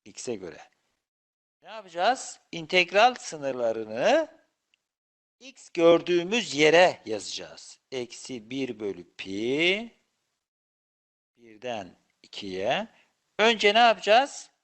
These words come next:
Y kare yazacağız. Neyin yerine? X'in yerine. Y çarpı kosinüs. Şimdi buradan ne gelir?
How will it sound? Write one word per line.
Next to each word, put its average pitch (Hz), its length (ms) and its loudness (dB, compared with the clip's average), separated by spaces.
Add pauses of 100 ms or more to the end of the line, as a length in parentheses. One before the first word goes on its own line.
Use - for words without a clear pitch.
(200)
Y 208 260 0
kare 131 260 2
yazacağız. 92 720 -10
Neyin 175 360 -4
yerine? 226 680 2 (160)
X'in 196 300 -10
yerine. 104 560 -6 (560)
Y 180 460 2
çarpı 135 840 0 (1300)
kosinüs. 139 800 -16 (560)
Şimdi 170 360 -10
buradan 190 360 0
ne 240 100 4
gelir? 185 520 0